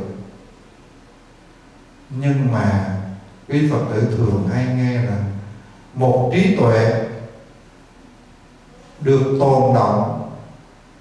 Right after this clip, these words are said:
trong một cơ thể khỏe mạnh, sáng suốt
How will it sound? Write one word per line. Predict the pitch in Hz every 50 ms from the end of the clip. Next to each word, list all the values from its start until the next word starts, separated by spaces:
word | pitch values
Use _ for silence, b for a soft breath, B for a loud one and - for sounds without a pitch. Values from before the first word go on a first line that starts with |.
| -
trong | 143 147 147 147 151 147
một | - - - - -
cơ | 147 143 143 143 -
thể | 123 113 110 110 113 120 123 - 175 - - - - - - - - - - - - - -
khỏe | 113 101 101 - - 156
mạnh, | - - 180 185 - - - - - - - - - - - - - - - - - - - - - - - - - - - - - - - - - - - - - - - - - - - - - - - - - - - - - - - - - - - - - - -
sáng | - - 135 139 135 135 135 139
suốt | 143 139 139 143 139 -